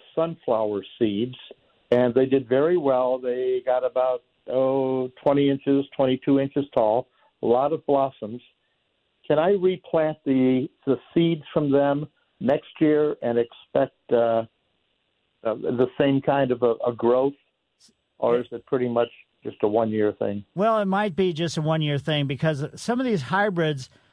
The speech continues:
Speaker 2: when, you know, you're, they've been cross-pollinated through the growing season, and the seeds that you harvest may not have that same genetic, mu-, you know, let's say,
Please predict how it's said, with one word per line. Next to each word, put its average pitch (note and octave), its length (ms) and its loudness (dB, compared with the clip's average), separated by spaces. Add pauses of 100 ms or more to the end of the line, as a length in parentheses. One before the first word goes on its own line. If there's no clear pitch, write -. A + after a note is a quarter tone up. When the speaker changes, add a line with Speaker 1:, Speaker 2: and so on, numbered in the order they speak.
(140)
Speaker 2:
when, E3 240 0
you D3+ 260 -4
know, C#3+ 120 0
you're, C#3 320 -6 (120)
they've D3 240 -4
been D#3 200 -2
cross-pollinated F#3+ 960 -2
through E3+ 180 -4
the D3+ 100 -2
growing E3 380 -2
season, D3 440 -4
and C3+ 120 -2
the B2+ 100 -2
seeds D#3 560 -6 (280)
that C#3+ 200 -4
you E3 160 0
harvest D#3+ 720 -2 (340)
may E3 240 -2
not E3+ 260 0
have E3 300 -2
that D3 180 -2
same D#3+ 320 -2
genetic, C#3+ 520 -4
mu-, C#3 340 -4
you B2+ 200 -8
know, A2 280 -4 (160)
let's C3+ 160 -4
say, C3+ 260 -4